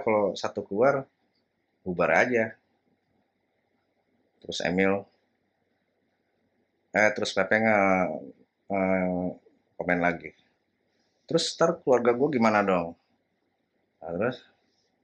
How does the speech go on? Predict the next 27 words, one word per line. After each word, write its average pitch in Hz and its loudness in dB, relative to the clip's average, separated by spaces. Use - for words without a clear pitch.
Emil 143 2
ber-, 87 -6
menanggapin 90 -2
itu, 117 -4
"Ya, 98 0
kalau 101 2
misalnya 95 -2
masih 90 -2
ada 82 -6
sesuatu 87 -8
yang 85 -4
bisa 85 -10
dilakuin 80 -12
sama 80 -20
Naif, 80 -20
yang 82 -14
bisa - -20
membantu 78 -16
apapun, 85 -4
ya 76 -4
diterusin - -20
juga 76 -16
nggak - -20
apa-apa." - -20
Terus - -12
gue 127 4
juga 113 2